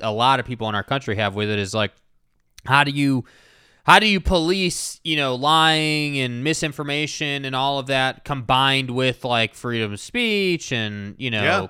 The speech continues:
Speaker 1: constitutional rights? And it's like, at the end of the day, you're using a service that has, that has essentially a terms of service contract that you have to follow. So, you know, you're not just standing on the street saying this stuff.
Speaker 2: Yeah, cart before the horse.
Speaker 1: Yeah.
Speaker 2: Um,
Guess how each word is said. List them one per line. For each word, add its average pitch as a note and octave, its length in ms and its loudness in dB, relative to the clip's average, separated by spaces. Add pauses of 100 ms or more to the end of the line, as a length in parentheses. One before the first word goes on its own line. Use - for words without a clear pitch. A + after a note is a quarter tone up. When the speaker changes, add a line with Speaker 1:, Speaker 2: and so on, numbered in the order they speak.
(140)
Speaker 1:
constitutional A#2+ 580 -6
rights? F3 600 2
And C#3+ 80 -4
it's B2+ 160 -8
like, C3+ 220 0 (380)
at D3+ 160 0
the F3 100 2
end G#3+ 100 2
of G3+ 60 2
the F3+ 80 -2
day, F#3 220 4
you're D#3+ 160 -2
using F3 360 -6
a D#3 40 -6
service E3 340 -4
that C#3+ 140 -2
has, D3 340 -4
that C3 180 -2
has C#3 640 -4
essentially C#3+ 600 -2
a C3 100 0
terms C3 300 -6
of A#2 60 -10
service C3+ 260 -4
contract C#3+ 460 -6
that A2+ 80 -8
you A#2 100 -4
have A#2+ 120 -4
to - 60 -20
follow. G2+ 380 -4
So, G#2 360 -6
you A2+ 120 -6
know, G#2 100 -2
you're G#2+ 140 -4
not A#2 160 -2
just - 140 -10
standing A#2 280 -2
on A2 60 -6
the G#2 80 -12
street C3+ 260 -10
saying F#2 220 -8
this F2+ 140 -14
stuff. - 160 -10
Speaker 2:
Yeah, D#3 160 2
cart D3 260 -2
before D#3 300 -4
the C#3+ 80 -2
horse. D#3 440 -4
Speaker 1:
Yeah. C#3+ 440 4
Speaker 2:
Um, C#3+ 240 -4